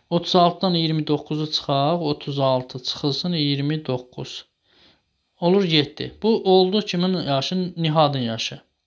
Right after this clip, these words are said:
İndi deyir ki, Nihad Nahid yaşda olanda, yəni Nihad iyirmi doqquz yaşa gələndə, görək bunların arasında, e, neçə il sonra iyirmi doqquz yaşı ola bilər Nihadın?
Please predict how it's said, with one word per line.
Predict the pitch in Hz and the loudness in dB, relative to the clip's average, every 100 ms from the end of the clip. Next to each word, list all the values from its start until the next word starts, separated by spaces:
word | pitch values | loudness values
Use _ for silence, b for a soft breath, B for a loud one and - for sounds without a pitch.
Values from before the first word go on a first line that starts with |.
| _ _ b b b b 190 | _ _ b b b b 0
İndi | 214 220 | 2 4
deyir | 226 233 254 | 6 4 4
ki, | 269 214 123 - _ _ _ _ _ _ _ _ _ 156 | 2 2 0 -6 _ _ _ _ _ _ _ _ _ 0
Nihad | 165 180 208 202 | 4 4 2 4
Nahid | 190 180 175 | 4 4 4
yaşda | 147 127 - 117 | 2 0 -2 -4
olanda, | 110 113 127 | -4 -6 -6
yəni | 156 175 185 185 | 0 0 2 2
Nihad | 190 220 175 | 4 2 4
iyirmi | 180 180 175 | 2 2 2
doqquz | 175 180 196 175 | 0 2 -2 2
yaşa | 160 156 170 | 0 2 0
gələndə, | - 151 147 147 165 214 226 170 B B B | 4 4 4 2 2 2 2 0 B B B
görək | 180 190 196 | 0 0 2
bunların | 185 185 190 | 4 2 2
arasında, | 170 165 160 170 160 | 2 2 2 0 0
e, | 160 - 160 160 160 - | -2 -8 -18 -16 -16 -6
neçə | 160 160 160 190 | -2 0 4 4
il | 226 185 - _ _ - | 4 0 -8 _ _ -20
sonra | - 165 143 131 131 b b b b | -4 0 2 2 -2 b b b b
iyirmi | 147 147 139 | 2 2 2
doqquz | 135 - 143 135 | 0 -2 -2 0
yaşı | 127 - 135 | 0 0 0
ola | 120 | 0
bilər | 117 120 120 123 | 0 0 0 0
Nihadın? | 127 117 110 120 | -2 -2 -4 -8